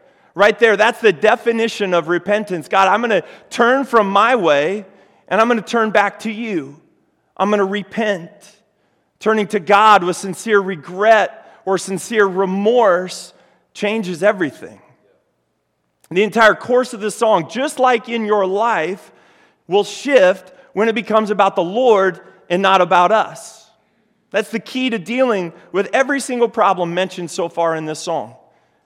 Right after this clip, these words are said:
Feeling broken? Turn to God. You've been reckless? Turn to God. Your life is shattered.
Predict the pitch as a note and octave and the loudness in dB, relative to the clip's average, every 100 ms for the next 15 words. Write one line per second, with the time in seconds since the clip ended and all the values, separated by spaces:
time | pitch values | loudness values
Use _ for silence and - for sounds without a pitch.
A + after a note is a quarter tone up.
0 | _ _ - F3+ E3 C#3 E3+ G3 A#3 A#3+ | _ _ -8 -6 -4 0 0 0 -6 -8
1 | G#3+ _ _ _ _ _ _ _ E3+ D#3+ | -12 _ _ _ _ _ _ _ -10 -8
2 | D#3 D3 A#2 - _ _ _ _ _ _ | -4 -4 -6 -18 _ _ _ _ _ _
3 | _ _ _ _ _ _ _ _ _ C3+ | _ _ _ _ _ _ _ _ _ -14
4 | C3 D#3+ D#3 F#3+ A3+ A#3 - - - _ | -6 -2 0 0 -2 -4 -4 -20 -20 _
5 | _ _ _ _ _ _ _ D3+ C#3+ D3 | _ _ _ _ _ _ _ -12 -8 -2
6 | D#3 B2+ - _ _ _ _ _ _ _ | -2 -2 -12 _ _ _ _ _ _ _
7 | _ - D#3+ F#3 F3+ F3+ - G#3+ G#3+ F#3 | _ -6 0 0 0 -6 -2 0 2 0
8 | B2+ | -6